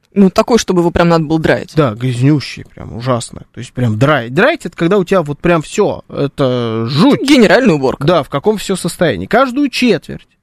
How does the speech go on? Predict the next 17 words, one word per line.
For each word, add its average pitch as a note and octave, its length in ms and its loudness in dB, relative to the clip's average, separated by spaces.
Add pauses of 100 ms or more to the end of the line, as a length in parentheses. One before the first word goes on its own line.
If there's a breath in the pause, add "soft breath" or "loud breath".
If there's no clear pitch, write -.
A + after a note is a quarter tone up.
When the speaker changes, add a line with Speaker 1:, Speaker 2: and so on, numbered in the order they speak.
(220)
Speaker 2:
То - 40 -20
есть - 140 -12
ты F#3+ 100 0
четыре B3+ 420 0
раза A#3+ 260 2
в F3 60 -4
год C#3+ 320 -4 (960)
Speaker 1:
Да. C#3+ 380 -4
Speaker 2:
драешь G#3 960 2
линолеум? A3+ 880 0 (1120)
В E3 100 -12
чём D#3 160 -2
Speaker 1:
Да. - 80 0
Speaker 2:
вы G3+ 100 0
ходили F3+ 640 -6
там? G2+ 260 -10
Просто - 300 -14